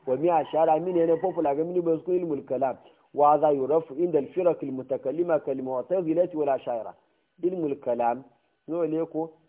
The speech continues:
e ba fira ku na je gangan ji. Fi addini babu aya, babu hadisi na ke mutazila ran da shaira ji na ga, ga ilmul kalam, ilmul kalam, e ba, ba ga, ga tauhidi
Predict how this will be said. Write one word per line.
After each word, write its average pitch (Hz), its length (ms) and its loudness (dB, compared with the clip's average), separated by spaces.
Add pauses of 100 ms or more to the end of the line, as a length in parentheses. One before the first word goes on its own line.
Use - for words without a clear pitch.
(100)
e 143 80 -2
ba 147 140 6
fira 139 320 -4
ku 135 160 -10
na 139 120 -2
je 131 280 -6
gangan 123 380 -4
ji. 101 200 -16 (540)
Fi 131 100 0
addini 135 580 -4
babu 135 420 2
aya, 143 180 2
babu 143 320 0
hadisi 139 360 -4
na 131 80 -6
ke 127 160 -6
mutazila 131 500 -6
ran 143 180 -4
da 117 160 -6
shaira 131 360 -4
ji 113 140 -12
na 123 140 -2
ga, 139 180 0
ga 120 100 -8
ilmul 135 360 -6
kalam, 113 400 -8
ilmul 139 320 -8
kalam, 120 340 -10
e 123 80 -10
ba, 131 180 -4
ba 123 100 -8
ga, 135 160 -4
ga 117 120 -8
tauhidi 110 360 -12